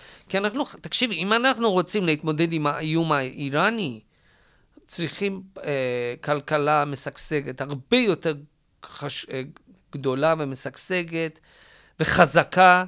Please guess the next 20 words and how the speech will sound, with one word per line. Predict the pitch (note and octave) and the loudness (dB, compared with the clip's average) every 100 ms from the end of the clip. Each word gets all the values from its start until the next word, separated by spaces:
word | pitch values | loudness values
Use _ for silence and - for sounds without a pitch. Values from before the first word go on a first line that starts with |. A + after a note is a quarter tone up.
| - _ _ _ - | -6 _ _ _ 0
כי | D#3+ | 2
אנחנו | E3+ F#3+ A3+ | 2 2 2
ראינו | G#3 C4 F4+ C4+ | 4 4 2 0
את | D3+ C#3 | 0 0
ה-, | C3 | 0
מה, | C#3+ C#3+ | 2 0
מה | D3 D3 | 2 -2
קורה | C#3+ C#3 | -2 -6
במדינה | C#3 C3 B2+ C3 B2+ | -6 -6 -8 -8 -8
עכשיו, | B2+ - A#2+ A#2 | -8 -8 -8 -8
כן? | E3+ G3+ G#3+ _ - _ | -8 -8 -8 _ -20 _
כלכלה | E3+ D#3+ E3+ F3 | 0 2 4 4
היא | A3 | 4
חשובה | - A#2 D3+ G3 D3+ F#3 G3 | 2 -4 -4 -4 2 2 4
מאוד, | E3+ D3+ - F#3 D#3 B2+ | 0 -4 0 4 4 2
ואנחנו | C3 C#3+ D3+ | -4 -4 -6
חייבים | D#3+ D3 D#3+ | -6 -6 -6
לטפל | D#3 D3+ | -8 -8
בכלכלה | D#3 D3+ - C3+ C#3+ E3 | -10 -8 -8 -8 -6 -6
שלנו, | F3+ G3+ G3 G#3 G#3 | -6 -6 -6 -6 -8